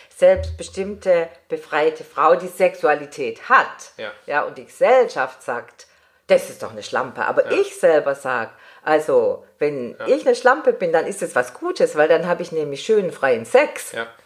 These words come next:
Speaker 1: Ja. Also, das ist ja die Frage, ja, warum ich das wie benenne. Benenne ich das eben, um mich zu unterwerfen und unterdrücken und beschimpfen zu lassen? Oder ist es eigentlich für mich ein Kompliment, weil ich sag, "Ja, ich hab,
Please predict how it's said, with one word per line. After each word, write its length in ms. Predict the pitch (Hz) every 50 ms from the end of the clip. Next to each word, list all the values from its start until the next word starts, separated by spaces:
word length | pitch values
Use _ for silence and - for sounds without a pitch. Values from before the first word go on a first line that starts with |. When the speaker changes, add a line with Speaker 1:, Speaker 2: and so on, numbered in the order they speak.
| _ _
Speaker 1:
Ja. 280 | 139 143 151 160 170 170 - _ _ _ _ _ _ _ _ _ _ _ _ _ _ _ _ _
Also, 340 | - 147 151 - 135 120 - -
das 100 | - -
ist 60 | - -
ja 60 | 135
die 120 | 165 202
Frage, 440 | 202 - 311 320 320 277 - - - - - - - - _ _ _ _
ja, 280 | - 143 151 165 170 - -
warum 380 | - 165 156 151 160 160 170
ich 120 | 180 180 -
das 220 | - 202 196 -
wie 140 | 185 185 196
benenne. 540 | 190 220 226 233 247 226 185 165 131 127 - - -
Benenne 320 | - 160 165 165 160 160
ich 140 | 160 156 -
das 220 | - 156 156 156
eben, 320 | - - 147 143 143 143 135 -
um 260 | - 160 165 160 147 143
mich 180 | 151 143 -
zu 100 | - - -
unterwerfen 1300 | 131 131 - 127 127 123 104 82 - - - - _ - 107 110 107 127 143 175 196 - 311 330 294
und 180 | 226 170 - 135
unterdrücken 600 | 135 120 131 135 - - 180 202 196 247 240 220
und 200 | 131 147 147 -
beschimpfen 460 | 143 - - 180 180 220 - 302 294
zu 100 | - 294
lassen? 360 | 285 294 294 302 302 320 311 - - - - - - - - -
Oder 320 | 180 190 208 226 220 -
ist 160 | 208 208 -
es 140 | 220 202 -
eigentlich 360 | - 175 185 185 190 196 190
für 80 | - 180
mich 140 | 180 180 185
ein 80 | 208 190
Kompliment, 600 | 226 226 190 - 262 285 392 392 311 214 - -
weil 140 | 165 160 147
ich 100 | - -
sag, 240 | - 117 135 - -
"Ja, 260 | 320 403 320 202 - -
ich 160 | 156 156 - 180
hab, 280 | 156 156 - - -